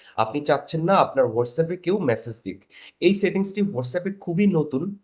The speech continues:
চলুন দেখে নেয়া যাক। সরাসরি আপনার WhatsApp-এর মেইন ইন্টারফেসে চলে আসবেন। সেখানে ডান কর্নারের উপরের দিকে থ্রি ডট আইকনে ক্লিক করবেন। এখান থেকে সেটিংসে ক্লিক করবেন।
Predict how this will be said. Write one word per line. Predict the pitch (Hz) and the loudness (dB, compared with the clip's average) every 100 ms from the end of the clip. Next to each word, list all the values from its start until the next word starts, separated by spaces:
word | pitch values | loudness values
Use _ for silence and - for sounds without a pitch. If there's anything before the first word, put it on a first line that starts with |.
| _ _ | _ _
চলুন | - 190 127 98 - | 4 4 4 -4 -2
দেখে | 147 156 | -2 0
নেয়া | 160 113 98 | 4 4 4
যাক। | 90 - _ _ _ _ _ | -4 -10 _ _ _ _ _
সরাসরি | - 151 165 196 220 | -2 0 0 -4 -4
আপনার | 202 202 196 147 | -4 -2 -6 -2
WhatsApp-এর | 147 - 190 143 | -4 -4 -6 -6
মেইন | 113 135 147 | -4 -2 -2
ইন্টারফেসে | 147 147 170 170 175 170 170 | -4 -2 -4 -2 -4 -2 -2
চলে | 143 123 | 0 0
আসবেন। | 110 98 - _ - | -2 -10 -12 _ -20
সেখানে | - 165 165 180 156 | -8 -8 -4 -2 0
ডান | 113 123 147 | 0 0 -2
কর্নারের | 160 160 165 165 | -6 -4 -4 -6
উপরের | 160 175 170 | -6 -6 -6
দিকে | 180 180 | -8 -12
থ্রি | 180 - 175 | -12 -12 -4
ডট | 175 180 | -2 -2
আইকনে | 139 135 127 120 | -4 -6 -6 -10
ক্লিক | 110 107 | -12 -10
করবেন। | 120 117 147 220 _ _ _ | -8 -6 -6 -8 _ _ _
এখান | 139 156 160 | -6 -4 -6
থেকে | 165 165 170 - | -6 -8 -8 -6
সেটিংসে | 147 151 147 160 | -6 -6 -8 -8
ক্লিক | 139 120 - | -8 -12 -8
করবেন। | 110 101 | -8 -4